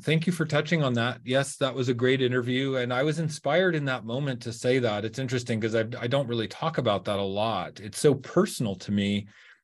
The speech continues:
It's so deeply part of who I am. And it's sometimes hard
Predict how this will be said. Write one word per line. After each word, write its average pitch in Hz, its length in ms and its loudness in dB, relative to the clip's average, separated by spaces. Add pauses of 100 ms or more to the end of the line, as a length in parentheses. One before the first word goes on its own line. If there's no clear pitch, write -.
(160)
It's 117 180 -6
so 127 200 4
deeply 123 420 0
part 113 280 -2
of 110 100 -4
who 117 180 4
I 107 140 2
am. 120 260 2
And 113 100 0
it's 107 160 -10
sometimes 175 500 -2
hard 123 540 2